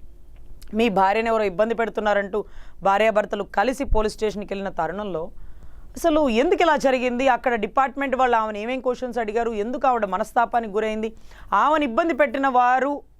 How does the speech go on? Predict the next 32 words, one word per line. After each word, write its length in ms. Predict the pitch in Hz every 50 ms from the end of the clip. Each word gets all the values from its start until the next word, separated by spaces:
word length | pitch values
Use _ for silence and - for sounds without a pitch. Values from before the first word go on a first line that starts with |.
| - -
ఆ 100 | 208 214
అమ్మాయికి 340 | 214 220 240 254 262 247 233
అప్పుడే 240 | 214 - 247 233 240
తెలుసా, 340 | - 233 220 202 - 247 233
గతం 340 | 202 165 190 190 - 233
నుంచి 180 | 240 240 233 233
తెలుసా, 320 | 190 226 220 208 - 247
వాళ్ళ 180 | 233 214 190 190
కుటుంబ 300 | - 208 - 233 226 247
సభ్యుల 280 | 220 247 226 202 226 220
ద్వారా 260 | 196 220 214 214 208
తెలుసా? 340 | 202 208 202 - 262 247 240 - - - - - - - - - -
అసలు 240 | 277 - 320 285
ఎవరు 420 | 277 208 196 220 240 277 320 339 339
అనేది 540 | 330 302 285 294 294 277 302 302 294 285 262
మీకు 300 | 247 262 254 254 233 185
గతం 260 | 220 214 269 262 262 262
నుంచే 360 | 262 254 - - 262 262 247
ఎంక్వైరీ 360 | 233 214 254 254 247 247 247 -
చేసుకోండి. 340 | 247 240 - - 262 247 240
మీరు 280 | 208 202 220 240 247 240
ముందు 360 | 226 220 226 240 233 254 262
అన్ని 400 | 233 214 226 233 240 247 247 233 - - - - - - - 208
వాళ్ళని 240 | 220 226 233 226 214
బెదిరించి 540 | 170 208 220 202 254 247 254 254 - 277
అంతా 260 | 233 214 226 214 - 247
అయిపోయాక 380 | 233 247 233 254 262 254 233
స్టేషన్కి 440 | 240 - - 254 247 240 247 240 240
వెళ్ళారా, 300 | 247 240 240 247 269 330
ముందుగానే 480 | 330 302 294 285 302 262 302 285 294 320
స్టేషన్కి 460 | - - 277 269 - 254 254 - 262
వెళ్ళారా? 400 | 247 233 233 233 226 226 226